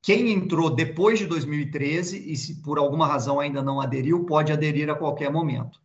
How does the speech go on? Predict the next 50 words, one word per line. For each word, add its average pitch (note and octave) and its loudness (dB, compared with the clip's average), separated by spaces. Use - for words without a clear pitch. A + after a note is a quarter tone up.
Quem F3 2
é F3 4
de - -2
antes G#3+ 0
de E3 2
dois D3+ 2
mil C#3+ -2
e C#3+ -2
treze, F#3 0
como D3 -4
eu C#3 0
falei, D3 4
houve D#3+ 2
até C#3+ 2
hoje D3+ 0
três G3 0
janelas D#3 0
específicas D#3 -6
de C#3+ -2
migração C#3+ 0
que - -10
foram C#3 -2
abertas. D3 0
Atualmente C#3 0
a - -6
gente C3+ -8
não, C#3 -2
não C#3 -2
tá C#3+ 0
com C#3+ -6
essa C3+ -8
janela. D#3+ 0
Se - 0
ela D3 6
voltar C#3 0
a C#3 -4
ser C#3+ -8
aberta C3+ -6
no D#3+ -6
futuro, D#3 -4
aí D3 0
novamente C#3 0
eles C#3 -8
terão C3+ -2
essa, C#3+ 0
é, C3 -4
é, C3 -10
possibilidade C3 -4
de C#3 -6
migrar. D3 -8